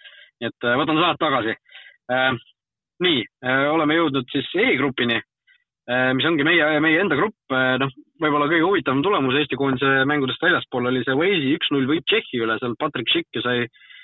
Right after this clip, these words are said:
teise poole alguses suhteliselt kohe punase kaardi. Wales suutis, äh,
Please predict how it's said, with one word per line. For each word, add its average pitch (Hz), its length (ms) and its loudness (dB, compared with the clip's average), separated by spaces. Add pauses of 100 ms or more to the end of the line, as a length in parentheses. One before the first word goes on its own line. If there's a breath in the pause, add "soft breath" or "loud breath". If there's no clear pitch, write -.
(140 loud breath)
teise 139 240 0
poole 139 220 0
alguses 117 440 0
suhteliselt 131 400 -2
kohe 139 220 -2
punase 135 300 -2
kaardi. 131 400 0 (480 soft breath)
Wales 143 240 0
suutis, - 320 -4 (100)
äh, 127 220 0